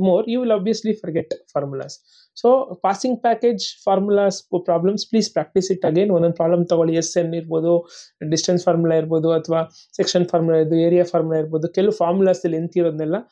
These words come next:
ಒಂದ್ಸತಿ ಪ್ರಾಕ್ಟೀಸ್ ಮಾಡ್ಕೊಳ್ಳು, ಆ, ನೋಡ್ಕೊಳ್ಳಿ. So, anyhow, I will make one more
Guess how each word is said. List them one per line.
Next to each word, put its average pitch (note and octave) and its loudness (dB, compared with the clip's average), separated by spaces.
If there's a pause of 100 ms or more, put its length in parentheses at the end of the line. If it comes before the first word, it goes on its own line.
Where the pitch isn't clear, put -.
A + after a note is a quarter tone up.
(280)
ಒಂದ್ಸತಿ F3 -2
ಪ್ರಾಕ್ಟೀಸ್ F#3 -2
ಮಾಡ್ಕೊಳ್ಳು, F3 0
ಆ, D3+ -2
ನೋಡ್ಕೊಳ್ಳಿ. E3 2 (420)
So, F#3+ 2
anyhow, A3 4
I F#3 4
will F3 0
make F#3 -2
one F3 -2
more F3 0